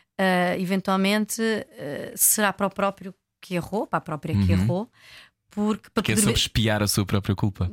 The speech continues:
Speaker 1: porque é para dormir, para que possa dormir bem à noite. Porque se eventualmente dorme bem à noite, então é porque não tem nada a dizer. Eu, para mim, interessa-me pedir desculpa a alguém se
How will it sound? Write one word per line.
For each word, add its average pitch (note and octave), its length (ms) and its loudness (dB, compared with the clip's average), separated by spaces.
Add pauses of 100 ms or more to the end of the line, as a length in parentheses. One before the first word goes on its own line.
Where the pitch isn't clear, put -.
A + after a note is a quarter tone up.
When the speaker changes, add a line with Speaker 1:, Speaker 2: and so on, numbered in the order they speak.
(100)
Speaker 1:
porque A#3 400 -4
é A#3+ 80 0
para A#3 200 -4
dormir, A3+ 300 0 (140)
para A3 180 0
que A3+ 140 -12
possa B3 300 -2
dormir A#3+ 200 2
bem A#3 240 2
à B3+ 80 2
noite. G#3 440 -2
Porque - 200 -12
se E4+ 300 0
eventualmente A3 440 0
dorme F#3 200 0
bem F3 140 0
à D#3+ 80 -2
noite, F3 260 -10
então A#3 320 -6 (460)
é E3+ 80 -6
porque - 240 -12
não D#3+ 80 -8
tem E3 100 -14
nada D3+ 340 -12 (160)
a F3+ 80 -10
dizer. E3 400 -8 (440)
Eu, G3 120 0
para G#3 140 -2
mim, G3+ 180 2
interessa-me F3+ 800 -2 (340)
pedir E3 240 -2
desculpa - 440 -6
a - 60 2
alguém F#3 380 -2 (160)
se A#3 640 -2